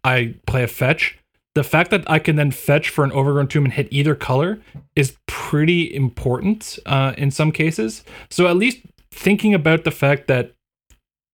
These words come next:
having access to your colors and getting more information,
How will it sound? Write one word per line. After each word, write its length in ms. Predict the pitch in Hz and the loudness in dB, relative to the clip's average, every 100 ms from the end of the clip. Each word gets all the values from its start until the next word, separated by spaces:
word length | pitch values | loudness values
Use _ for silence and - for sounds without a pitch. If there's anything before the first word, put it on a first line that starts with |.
| _ _ - | _ _ -4
having 400 | - 175 175 160 | 0 2 0 -2
access 520 | 151 160 - 165 - | -2 -2 0 -2 -2
to 360 | - 151 139 131 | -2 0 0 0
your 140 | 127 | -2
colors 420 | - 139 139 143 | -2 0 0 0
and 140 | 127 123 | 0 0
getting 240 | 139 143 | 0 2
more 180 | 139 139 | 0 0
information, 720 | 139 143 127 127 - 131 131 | -2 0 0 0 0 -2 -2